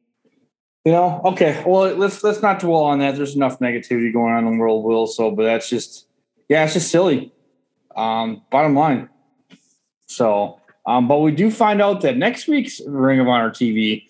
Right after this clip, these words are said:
uh, we are getting Steen, Jacobs, and Carino, the Evil Triumphant, or I can never say that word, uh, versus Lethal and All Night Express.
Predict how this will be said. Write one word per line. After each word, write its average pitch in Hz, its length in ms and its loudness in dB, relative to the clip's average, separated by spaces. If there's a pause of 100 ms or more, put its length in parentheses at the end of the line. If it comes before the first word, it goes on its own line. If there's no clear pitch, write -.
(300)
uh, 107 280 2
we 127 180 4
are 156 180 2
getting 151 600 0 (380)
Steen, 165 600 0
Jacobs, 151 480 0
and 127 220 -2
Carino, 131 720 0
the 120 260 0
Evil 139 280 2
Triumphant, 143 920 -2
or 110 200 -2
I 110 60 -2
can 117 160 -4
never 101 140 -2
say 104 200 -4
that 95 160 -4
word, 101 240 -4 (300)
uh, 113 260 2
versus 139 280 -4
Lethal 165 440 2
and 156 80 0
All 156 160 2
Night 175 160 0
Express. - 580 -4